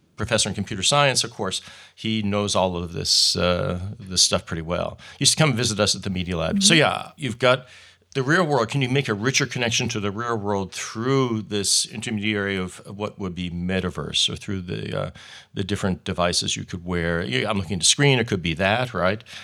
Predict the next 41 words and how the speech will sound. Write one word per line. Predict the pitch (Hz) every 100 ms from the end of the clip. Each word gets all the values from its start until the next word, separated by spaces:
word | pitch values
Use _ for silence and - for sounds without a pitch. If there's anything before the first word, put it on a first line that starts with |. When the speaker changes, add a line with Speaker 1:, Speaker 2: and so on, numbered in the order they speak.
| -
Speaker 1:
And | - 98
we | 98
have | 110 98
manifested | 95 98 95 95 104
lots | 85 92
of | -
things | - 95 92
on |
the | 92
screen | - - 92 90
with | 92
surround | - 92 87 87
audio | 82 80 85 82 82 82
and | 85
things | 92 -
like | 85
that. | 87 92
You | 98
could | 90 -
put | 101
on | 87 87
a | 85 85
headset | 101 98 107
if | 90 87
you | 98
want. | 85 87 - - - -
Or | 143 143
I, | 147 135 135 -
I | 127
also | 123 - 113
have | 107
my | 104
watch, | 92 117 95 73 -
right? | 92 90
My | 101
watch | 95 101 -
is | -
tied | - 95
to | -
my | 90
doorbell, | 85 92 113 107 76 71 107